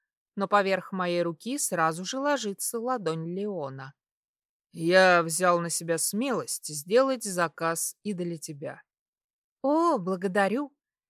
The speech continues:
Надеюсь, про десерт тоже не забыли, Леон Анатольевич?» «Помня о вашей любви к сладкому, Ксения, десерт я вам обеспечил». Его уголки губ приподнимаются,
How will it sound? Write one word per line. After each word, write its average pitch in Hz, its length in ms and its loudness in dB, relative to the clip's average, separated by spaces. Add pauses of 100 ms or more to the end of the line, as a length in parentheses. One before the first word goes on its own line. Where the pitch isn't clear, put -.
(120)
Надеюсь, 233 520 2
про 240 220 0
десерт 220 720 0
тоже 330 320 2
не 330 160 -4
забыли, 196 480 0
Леон 175 320 0
Анатольевич?» 175 880 -6 (1040)
«Помня 180 640 0 (120)
о 170 140 -6
вашей 175 360 -2
любви 165 420 -4
к - 80 -14
сладкому, 185 680 -2
Ксения, 131 640 -6 (480)
десерт 165 600 0
я 254 180 2
вам 175 260 0
обеспечил». - 840 -8 (800)
Его 196 240 2
уголки 180 480 2
губ 185 380 -6
приподнимаются, 170 1080 -6